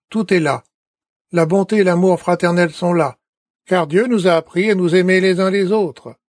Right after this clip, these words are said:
L'amour est là parce que tu l'as répandu à l'étranger dans nos cœurs. Tu nous l'as abondamment donné. Aide-nous à la poursuivre avec impatience. Nous ne comprenons pas le mystère de la façon dont tout est nôtre en Christ,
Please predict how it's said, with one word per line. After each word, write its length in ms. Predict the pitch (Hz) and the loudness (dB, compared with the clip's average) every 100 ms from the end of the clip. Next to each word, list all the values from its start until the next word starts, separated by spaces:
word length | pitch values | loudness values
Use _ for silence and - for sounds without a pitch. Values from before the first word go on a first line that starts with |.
| _ | _
L'amour 380 | 151 151 208 170 | -2 2 2 2
est 60 | |
là 240 | 147 151 202 | 2 0 0
parce 220 | 180 156 | -2 -2
que 80 | 180 | -4
tu 160 | 175 | -2
l'as 160 | 170 170 | 0 2
répandu 560 | 160 165 160 156 165 202 | 0 0 -2 -2 0 0
à 60 | |
l'étranger 500 | 170 160 156 165 165 | 0 -2 -2 -2 0
dans 140 | 175 185 | 0 0
nos 140 | 190 | -2
cœurs. 440 | 208 214 185 120 113 _ _ _ _ _ | -2 -2 -2 -4 -12 _ _ _ _ _
Tu 100 | - | 0
nous 100 | 185 | 2
l'as 180 | 180 175 | 4 2
abondamment 520 | 170 190 185 175 170 | 2 0 0 2 0
donné. 400 | 165 160 139 117 - _ _ _ | 0 -2 -2 -8 -12 _ _ _
Aide-nous 400 | - 190 208 220 | -4 0 2 2
à 20 | 202 | 2
la 120 | 165 | 2
poursuivre 560 | - 170 - 190 175 | 0 -2 -2 0 0
avec 260 | 160 165 165 | 2 0 0
impatience. 680 | 170 175 170 - 185 120 - 123 _ _ _ _ _ _ - | -4 -2 -2 -2 -2 -4 -10 -18 _ _ _ _ _ _ -2
Nous 120 | 185 | 2
ne 80 | 202 | 2
comprenons 500 | 185 196 196 180 165 | 2 0 2 2 2
pas 200 | 170 202 | 0 0
le 100 | 190 | 0
mystère 420 | 170 160 - 190 | 0 -2 0 2
de 60 | 185 | 2
la 140 | 165 | 2
façon 440 | 165 165 - 190 | 2 -2 0 -2
dont 160 | 180 165 | 2 0
tout 240 | 160 190 | 0 0
est 80 | 175 | 2
nôtre 300 | 175 180 180 | 2 0 0
en 120 | 185 | -2
Christ, 480 | 180 - 208 - - | -2 -2 -4 -6 -14